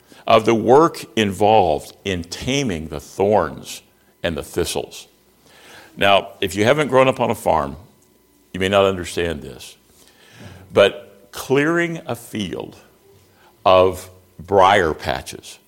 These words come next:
of thorns, is hard, hard work.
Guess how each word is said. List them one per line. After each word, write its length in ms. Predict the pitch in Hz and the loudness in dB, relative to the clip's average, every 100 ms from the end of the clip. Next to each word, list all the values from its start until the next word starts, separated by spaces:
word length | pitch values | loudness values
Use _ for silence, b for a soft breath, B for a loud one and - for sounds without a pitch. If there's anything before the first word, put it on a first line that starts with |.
| b b | b b
of 120 | 85 85 | -6 -4
thorns, 920 | - - 95 92 64 - - - - _ _ b b _ | -10 -6 -4 -4 -6 -12 -20 -20 -20 _ _ b b _
is 320 | 90 85 76 - | -4 -4 -4 -10
hard, 840 | - - - - 98 78 69 67 - _ _ | -18 -14 -8 -2 0 0 -2 -10 -16 _ _
hard 500 | - 87 69 62 - - _ _ | -2 0 0 -4 -14 -20 _ _
work. 420 | 76 67 - - | -8 -8 -12 -20